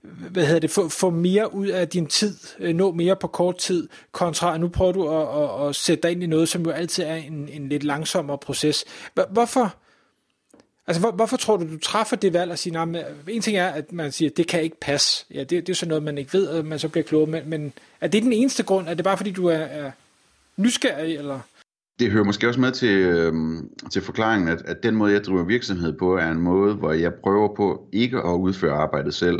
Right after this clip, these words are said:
Speaker 2: Altså, jeg, jeg leder ikke efter muligheder for at sælge mine timer.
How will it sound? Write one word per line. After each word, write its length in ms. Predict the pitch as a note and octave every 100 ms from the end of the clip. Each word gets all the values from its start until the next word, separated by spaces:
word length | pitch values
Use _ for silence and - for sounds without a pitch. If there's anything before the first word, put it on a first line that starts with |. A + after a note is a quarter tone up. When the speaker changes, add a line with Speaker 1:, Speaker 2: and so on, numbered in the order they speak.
| -
Speaker 2:
Altså, 240 | D2 D#2+ D#2 - - _ _ -
jeg, 340 | F#2 F#2+ E2 D#2+
jeg 220 | G2 F#2
leder 320 | G2+ G#2+ A2
ikke 260 | G2 F#2+ G2+
efter 200 | G2+ F2+
muligheder 420 | F2+ G#2 G2 F2
for 140 | F#2
at 60 | F2
sælge 280 | - F#2+ F#2+
mine 220 | F2 F2+
timer. 420 | - G2+ G#2+ E2+